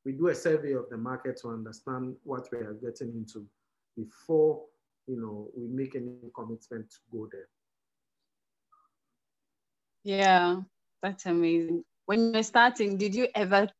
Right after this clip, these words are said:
Speaker 2: think this was how far you were gonna go? Not like, I know,
Speaker 1: Um,
Speaker 2: not like you, you would say you've gone that far, but did you see yourself coming this, you know, this close to getting that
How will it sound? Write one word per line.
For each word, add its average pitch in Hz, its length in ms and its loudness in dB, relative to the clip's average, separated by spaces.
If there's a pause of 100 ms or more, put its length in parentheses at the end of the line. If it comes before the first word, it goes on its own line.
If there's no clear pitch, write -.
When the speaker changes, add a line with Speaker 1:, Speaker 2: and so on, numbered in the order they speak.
Speaker 2:
think 185 540 4 (160)
this 196 240 2
was 185 180 -2
how 180 220 6
far 175 180 2
you 175 120 4
were 165 60 2
gonna 165 300 4
go? 160 300 -6 (1500)
Not 254 200 8
like, 202 200 6
I 196 200 4
know, 220 200 8
Speaker 1:
Um, 190 140 8
Speaker 2:
not 240 140 6
like 185 140 0 (260)
you, 202 360 0
you 202 220 -2
would 190 200 0
say 220 220 6
you've 208 240 4
gone 185 460 4
that 185 240 10
far, 185 240 6
but 185 280 6 (180)
did 196 160 6
you 233 140 10
see 220 260 6
yourself 185 520 8
coming 180 600 6
this, 180 500 2 (400)
you 190 80 2
know, 196 140 4
this 196 260 0
close 175 340 2
to 180 100 -8
getting 165 440 -4
that 170 200 -2